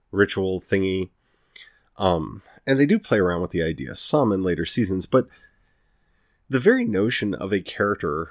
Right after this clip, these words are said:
who, as the judge in the episode says, "I, I'm struggling with the question as to whether or not you are two hundred years older than I am,"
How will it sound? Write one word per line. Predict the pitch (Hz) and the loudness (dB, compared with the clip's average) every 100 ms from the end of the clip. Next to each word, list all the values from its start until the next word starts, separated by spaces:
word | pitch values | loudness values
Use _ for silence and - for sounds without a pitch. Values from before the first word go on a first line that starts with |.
| - | -4
who, | 107 98 92 90 - _ - - | -2 0 -2 -6 -12 _ -16 -4
as | 104 98 92 - 92 - | -2 0 -2 -4 -6 -2
the | 98 | -2
judge | 85 104 107 92 87 | 0 0 0 -2 -2
in | 92 | -2
the | 90 | -2
episode | 82 - 80 | -2 -4 -4
says, | - 90 87 82 - _ _ _ _ _ _ _ _ _ | -2 0 0 -4 -10 _ _ _ _ _ _ _ _ _
"I, | 104 101 | 2 2
I'm | - 104 98 | 2 0 0
struggling | - 117 110 110 104 | 2 2 4 2 2
with | 95 95 - - - | 2 0 -2 -20 -18
the | 95 95 | -2 0
question | 107 98 - 95 | 2 0 0 -2
as | 90 - | -2 -2
to | - | -4
whether | 92 90 92 90 | 0 2 2 0
or | 87 | -2
not | 85 85 - | -2 -4 -4
you | 90 90 | -4 0
are | 85 85 78 _ _ - _ | 2 0 -2 _ _ -20 _
two | - 123 101 | -2 2 2
hundred | 107 101 92 | 4 4 2
years | 90 90 90 85 - | 2 4 4 2 -2
older | 104 104 101 | 0 4 4
than | 90 90 | 4 2
I | 85 98 170 | 2 2 2
am," | 76 62 55 107 | -2 -4 -8 -12